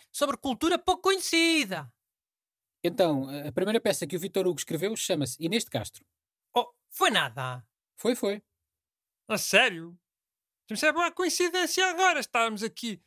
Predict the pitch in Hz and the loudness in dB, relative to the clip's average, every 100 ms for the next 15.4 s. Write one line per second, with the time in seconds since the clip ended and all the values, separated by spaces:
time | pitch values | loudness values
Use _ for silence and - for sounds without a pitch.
0 | _ _ 208 202 233 226 233 220 - 214 | _ _ 0 4 4 4 4 0 -4 0
1 | 226 220 233 220 - 214 269 311 330 311 | 0 2 2 0 -2 0 0 2 0 -2
2 | _ _ - 269 330 - 349 - - 349 | _ _ -8 -4 -4 0 2 2 2 2
3 | - 359 349 381 381 - - 240 233 _ | 4 4 4 2 0 -2 -6 -10 -14 _
4 | _ _ _ _ _ - 190 226 220 202 | _ _ _ _ _ 0 0 2 -2 0
5 | 208 302 330 330 262 339 381 285 302 254 | 0 2 2 2 4 4 4 2 0 -2
6 | 180 165 247 302 196 - 143 - _ _ | -4 0 0 2 0 -2 -10 -14 _ _
7 | _ _ _ - 240 269 196 240 190 180 | _ _ _ -6 2 4 6 4 2 4
8 | 202 269 349 302 202 247 233 254 247 202 | 4 2 0 -2 0 0 0 -2 -2 -2
9 | 143 131 226 139 113 _ _ _ - 226 | 2 4 4 -2 -12 _ _ _ -4 -2
10 | - 254 214 254 - 254 226 240 226 196 | 0 -2 0 0 2 2 2 2 2 2
11 | 240 - 247 196 175 196 233 156 117 113 | 2 2 0 0 0 0 -2 -6 -10 -12
12 | _ _ _ _ _ _ _ _ _ _ | _ _ _ _ _ _ _ _ _ _
13 | _ _ _ 214 190 277 262 233 220 208 | _ _ _ -2 0 2 -2 -2 -6 -8
14 | - _ _ _ _ _ 202 214 226 254 | -16 _ _ _ _ _ -4 -4 0 0
15 | - 233 214 | 2 2 0